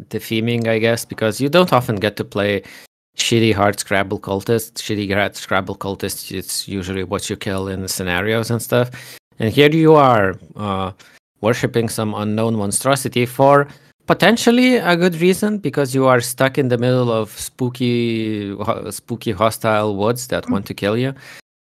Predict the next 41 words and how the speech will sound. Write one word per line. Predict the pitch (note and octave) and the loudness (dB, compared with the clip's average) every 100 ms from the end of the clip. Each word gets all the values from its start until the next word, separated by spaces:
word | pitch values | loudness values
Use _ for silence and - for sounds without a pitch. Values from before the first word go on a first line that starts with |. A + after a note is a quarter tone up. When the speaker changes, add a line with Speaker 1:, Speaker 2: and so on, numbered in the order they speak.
| - | 2
Speaker 1:
So | A2 A2+ | 4 4
at | G2+ | 4
that | A2+ - | 2 2
point, | D3+ C#3+ C#3+ F3+ | 4 4 4 -2
it's | F#3 | -2
kind | - F#3 E3+ | -2 0 0
of | C3+ | 0
justified | - F#2+ - - F#2 F2+ | 0 0 -2 0 0 -2
to | |
go | F2+ F#2 F#2 F2+ | -4 -2 -2 -2
a | F#2 | -2
little | G#2 G2+ | -2 -2
bit | F#2 G2 | -4 -6
crazy | - F2 F2+ F2+ F2+ | -4 -2 -2 -4 -6
and, | F2 F2+ F2 | -6 -10 -10
uh, | D#2+ - - - _ _ - | -12 -14 -20 -20 _ _ -6
and | F#2+ F2+ D#2+ F#2+ F#2 | -4 -2 -4 -4 -4
start | - G#2 G2 - | -2 0 0 0
pay, | G#2 F#2 E2 | 0 0 0
pay, | - A2 F#2 | -4 -2 -2
paying | - G#2+ G2 | -2 -2 0
service | F#2+ G2+ F#2+ F#2 - | -2 0 0 -2 -8
to | G2 F2+ | -8 -6
the | E2+ F2+ F2+ F2 | -6 -6 -6 -4
Black | G2 F2 | -2 -2
Goat | - F#2+ - | -2 -6 -6
of | F#2 | -10
the | E2+ | -8
Woods. | F2 A2+ - _ _ | -6 -8 -14 _ _
Speaker 2:
Yeah, | A3+ G#3 | -4 -2
and | D3 D#3+ | -2 -2
I | |
like | D#3 F3+ - | -2 -6 -4
that | D#3+ - _ _ _ _ _ _ - _ _ B2 A2 | -6 -6 _ _ _ _ _ _ -20 _ _ -16 -16
you | G#2 A2+ C#3 | -10 -8 -8
can | - B2+ A2+ | -8 -6 -4
make | G2+ A2 - - | -4 -6 -8 -10
it | A#2 | -6
up | F3 - _ _ - | -8 -8 _ _ -8
yourself | B2+ B2+ C3 C3+ - | -6 -4 -2 -2 -2
entirely. | C3 B2+ B2+ D#3 F#3 F3 | -8 -2 0 0 0 -4